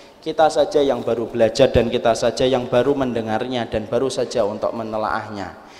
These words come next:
Tetapi kalau kita kembalikan kepada catatan-catatan para ulama ketika mereka mengambil hadis-hadis dari Nabi, semuanya itu sudah disampaikan dari dulu. Kemenangan itu merupakan bagian yang tidak terpisahkan dari peristiwa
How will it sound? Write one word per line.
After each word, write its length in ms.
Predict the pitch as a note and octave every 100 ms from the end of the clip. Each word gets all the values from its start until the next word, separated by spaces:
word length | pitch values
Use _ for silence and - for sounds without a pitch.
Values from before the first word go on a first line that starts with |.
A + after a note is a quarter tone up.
| - -
Tetapi 400 | - A#2+ C3 D#3
kalau 320 | D3 D3+ D3+
kita 320 | D#3 D#3 D3
kembalikan 640 | C#3 C3+ B2 B2+ C#3+ C3 B2
kepada 320 | A#2+ A#2+ A#2
catatan-catatan 1200 | A2 A#2 C3 C3 C#3+ C#3 C3+ B2 B2+ A#2 C3 B2+
para 160 | B2+ C3+
ulama 580 | D3+ D3 E3 F#3 - -
ketika 400 | C3+ C#3 - C3
mereka 320 | B2+ B2+ C#3
mengambil 400 | B2+ A#2+ A#2+ A#2
hadis-hadis 720 | A2+ C3+ C3 A#2+ B2 C3 -
dari 240 | A#2 G#2+ G#2+
Nabi, 400 | G#2+ G2+ C#3+ F#3 - - -
semuanya 960 | - A#2 A#2+ B2 C3+ C3+ C3+ A2 G2 -
itu 160 | A#2 B2+
sudah 240 | A2+ G#2+
disampaikan 640 | G#2+ G#2+ A#2 G#2+ A#2+ A#2+ A2
dari 320 | A2 G#2+ G2+
dulu. 320 | B2+ C#3 D#3 - - -
Kemenangan 560 | C3+ B2+ A#2+ A#2+ B2 B2
itu 160 | B2 C#3+
merupakan 500 | C3+ A#2 - A2+ B2+ A#2
bagian 420 | A#2+ A2+ C3+ C#3
yang 160 | C3 B2+
tidak 340 | E3 D#3+ C3 -
terpisahkan 800 | B2 A#2+ B2 - A2+ - B2+ B2
dari 160 | A2+
peristiwa 540 | A2+ A#2 A2+ - B2+